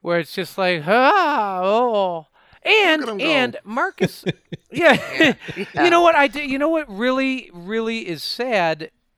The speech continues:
Speaker 1: It's actually just, it's heartbreaking that Marcus says, "Indy, Henry, follow me."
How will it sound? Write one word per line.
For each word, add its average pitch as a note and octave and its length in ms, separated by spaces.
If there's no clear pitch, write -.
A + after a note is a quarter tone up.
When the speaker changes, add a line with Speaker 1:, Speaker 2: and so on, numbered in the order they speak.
Speaker 1:
It's G#3+ 160
actually D4 380
just, A3+ 360
it's F#3+ 180
heartbreaking C#3+ 800
that D3+ 160
Marcus G#3 400
says, G3+ 440
"Indy, G#3+ 540
Henry, G#3 760
follow A3 480
me." G3 460